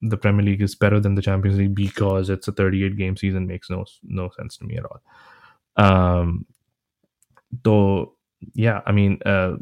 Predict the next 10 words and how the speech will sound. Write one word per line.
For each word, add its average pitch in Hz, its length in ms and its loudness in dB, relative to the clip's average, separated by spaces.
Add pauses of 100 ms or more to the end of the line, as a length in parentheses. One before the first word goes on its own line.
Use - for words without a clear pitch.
(280)
<sighs> - 1400 -20
if, - 260 -2
if, 107 360 0
if - 180 0
it 113 100 0
was 107 300 2
Liverpool 113 480 2
winning 113 240 2
the 120 60 2
league 123 360 0